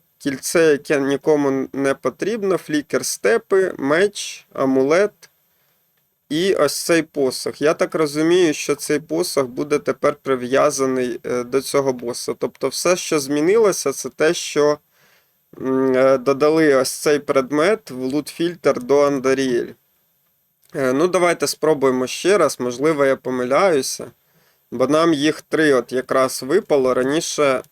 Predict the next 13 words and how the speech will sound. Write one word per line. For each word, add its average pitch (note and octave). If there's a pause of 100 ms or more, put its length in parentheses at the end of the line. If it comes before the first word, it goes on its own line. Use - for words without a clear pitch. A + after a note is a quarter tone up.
(120)
е, B2+
він, D3 (100)
е, C3
нам, C#3
е, B2
випадав C3+
тільки, C#3+ (120)
е, B2+
в B2
Орді. B2+ (760)
Так D3
як D3+
розробники C#3+